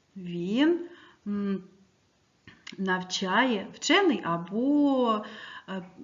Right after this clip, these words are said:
вчитель, він навчає діток або, е, дорослих людей. Це пожежник. Він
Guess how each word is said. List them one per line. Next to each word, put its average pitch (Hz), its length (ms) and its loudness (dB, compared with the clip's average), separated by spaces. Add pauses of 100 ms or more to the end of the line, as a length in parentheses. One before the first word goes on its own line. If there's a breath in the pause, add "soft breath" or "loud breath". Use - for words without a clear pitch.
(240)
вчитель, 185 680 0 (160)
він 285 300 2
навчає 214 760 -2 (260)
діток 175 640 -4 (800)
або, 196 440 -4 (120)
е, 190 40 -10 (140)
дорослих 175 600 -4
людей. 196 520 -2 (580 loud breath)
Це 262 580 -2 (540)
пожежник. 190 1120 0
Він 196 560 0